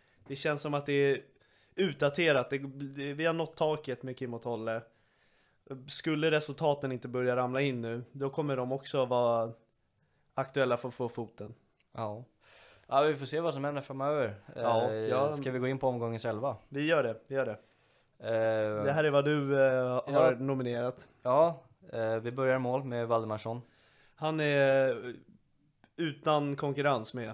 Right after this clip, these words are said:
Speaker 2: Ja, jag tycker det. Han står för bra räddningar. Eh, håller nolla mot Mjällby borta.
Speaker 1: Finns
Speaker 2: Inte
Speaker 1: inte
Speaker 2: jättelätt.
Speaker 1: så mycket konkurrens heller.
Speaker 2: Nej. Eh, Holmén.
Speaker 1: Holmén är med.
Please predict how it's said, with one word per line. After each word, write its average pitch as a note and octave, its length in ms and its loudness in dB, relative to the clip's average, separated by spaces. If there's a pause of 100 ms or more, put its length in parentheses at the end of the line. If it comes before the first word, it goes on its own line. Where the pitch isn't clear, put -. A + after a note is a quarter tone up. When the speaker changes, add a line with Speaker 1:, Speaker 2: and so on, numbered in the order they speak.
(380)
Speaker 2:
Ja, A2+ 360 2
jag A2+ 140 -4
tycker A#2 200 -8
det. G#2+ 100 0
Han A2 300 -4
står A#2 180 -6
för A2+ 120 -6
bra A2+ 180 2
räddningar. A2 600 -4 (640)
Eh, G#2 560 -2
håller A#2 180 -4
nolla A2+ 260 -2
mot A2 140 -10
Mjällby A2 260 -4
borta. G#2+ 400 -8 (220)
Speaker 1:
Finns D#3+ 160 -2
Speaker 2:
Inte - 0 -
Speaker 1:
inte C#3 160 -2 (180)
Speaker 2:
jättelätt. A2 140 2
Speaker 1:
så C#3 80 -4
mycket C#3 540 -6
konkurrens C3+ 580 -6
heller. C#3 300 -4 (880)
Speaker 2:
Nej. A#2 280 2
Eh, A2+ 60 2
Holmén. A#2+ 360 -2 (840)
Speaker 1:
Holmén D#3 420 0
är C3+ 80 0
med. C3 200 -2